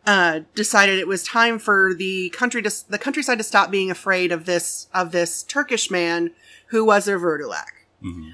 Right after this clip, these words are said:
Speaker 1: So he told his family, "I'm gonna go hunt him. If I'm not back in five days, then something happened to me. If I come back after five days, kill me."
Speaker 2: Right.
Speaker 1: Because
Speaker 2: Don't
Speaker 1: I
Speaker 2: let
Speaker 1: have
Speaker 2: me
Speaker 1: been,
Speaker 2: in.
Speaker 1: don't let me in because I have been turned. Do they listen?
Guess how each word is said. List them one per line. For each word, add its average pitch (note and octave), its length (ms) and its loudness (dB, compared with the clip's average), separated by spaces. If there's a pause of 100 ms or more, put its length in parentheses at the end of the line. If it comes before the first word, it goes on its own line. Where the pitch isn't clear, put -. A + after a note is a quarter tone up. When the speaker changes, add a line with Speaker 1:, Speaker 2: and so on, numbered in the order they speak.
Speaker 1:
So G3 280 2
he A#3+ 200 -4
told A#3 220 4
his G#3+ 140 0
family, G3+ 460 -2
"I'm F3+ 180 0
gonna B3 160 2
go C4+ 140 4
hunt A3 300 0
him. G3+ 180 0
If E3+ 100 -6
I'm F#3 140 2
not A3 180 4
back G3+ 280 2
in F#3+ 100 -4
five F3 380 0
days, E3+ 720 -2 (420)
then F#3+ 220 0
something F3+ 300 -2
happened A#3+ 300 2
to A3+ 60 0
me. G#3 480 -2 (400)
If A3 180 4
I B3 120 6
come A#3+ 260 0
back G3 320 4
after B3 380 4
five F3+ 400 4
days, E3+ 600 0 (500)
kill F#3+ 240 2
me." C#3 260 -10 (240)
Speaker 2:
Right. - 260 0
Speaker 1:
Because F#3+ 260 0
Speaker 2:
Don't G3+ 100 4
Speaker 1:
I F#3 60 6
Speaker 2:
let F3+ 100 2
Speaker 1:
have F#3 100 0
Speaker 2:
me F#3+ 80 -2
Speaker 1:
been, F3+ 120 0
Speaker 2:
in. E3+ 200 -4
Speaker 1:
don't G3+ 200 4
let A#3 100 4
me C4 180 2
in G3+ 180 2
because F#3 220 -4
I E3 100 0
have E3+ 160 -4
been E3+ 140 -2
turned. - 400 -10 (840)
Do A#3+ 160 2
they B3+ 120 8
listen? C#4 340 -2